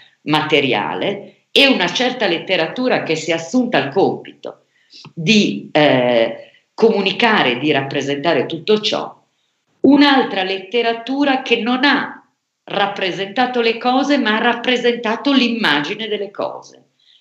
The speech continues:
La traduzione eidetica di una realtà che non è più o che cessa di essere nella scrittura, eh, dotata di sostanza o dotata di pesantezza materiale.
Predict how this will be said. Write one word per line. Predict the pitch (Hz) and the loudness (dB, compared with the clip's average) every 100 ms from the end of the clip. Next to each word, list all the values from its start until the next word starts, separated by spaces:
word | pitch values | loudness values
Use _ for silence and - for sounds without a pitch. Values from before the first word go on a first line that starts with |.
| - | -4
La | 214 226 | 0 2
traduzione | 214 254 233 233 208 - - 185 202 | 2 0 0 -2 -8 2 4 4 2
eidetica | 202 208 190 220 208 208 214 233 240 247 - - _ | 0 0 2 2 0 -4 -6 -2 -2 -2 -10 -20 _
di | - 180 247 | -12 0 2
una | 247 214 | 2 2
realtà | 190 208 208 208 - 240 277 | 2 2 2 0 0 2 2
che | 277 220 214 | 2 2 2
non | 226 233 | 0 0
è | 240 | 0
più | 240 294 294 - - _ _ | 2 4 2 -2 -16 _ _
o | - 185 | -8 -6
che | - 180 | -4 -4
cessa | - 262 - - | 0 0 0 -4
di | 165 196 | -2 2
essere | 196 - - 135 | 2 0 -4 -6
nella | 147 185 165 | -4 -4 -4
scrittura, | 156 - 196 - 233 170 131 - - - _ _ _ _ | -6 -6 -8 -6 -2 0 0 -2 -8 -20 _ _ _ _
eh, | - 156 135 135 127 117 104 80 78 - | 2 4 4 4 4 4 4 0 -4 -8
dotata | 170 208 208 233 220 | 0 2 4 2 2
di | 196 | -2
sostanza | 196 - 240 - - 110 76 - - - - _ _ - | -4 -2 -2 -2 0 0 -2 -8 -10 -10 -14 _ _ 2
o | 233 | 4
dotata | 208 240 - 123 160 | 4 0 0 -4 -6
di | 165 202 | -8 -8
pesantezza | 175 170 185 175 151 - 139 | -8 -8 -8 -8 -8 -6 -6
materiale. | 147 147 147 98 - 69 | -4 -2 -2 0 -2 -4